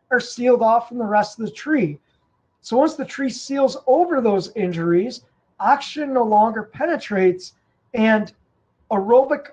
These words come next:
organisms such as fungi then are no longer able to actively grow and break down tissues.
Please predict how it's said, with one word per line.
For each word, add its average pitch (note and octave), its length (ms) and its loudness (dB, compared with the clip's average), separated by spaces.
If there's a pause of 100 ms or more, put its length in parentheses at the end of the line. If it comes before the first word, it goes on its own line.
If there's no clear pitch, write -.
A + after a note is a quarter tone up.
organisms G3+ 640 -4
such G#3+ 240 -10
as - 140 -10
fungi A#3 480 0
then F3+ 360 -2 (240)
are G3+ 100 -6
no G#3 160 -2
longer G3 560 -2
able F3+ 540 -2 (180)
to - 240 -8
actively F3 520 0
grow E3+ 640 -2 (220)
and F#3+ 180 -4
break F3 280 -2
down F3+ 440 0 (240)
tissues. - 720 -6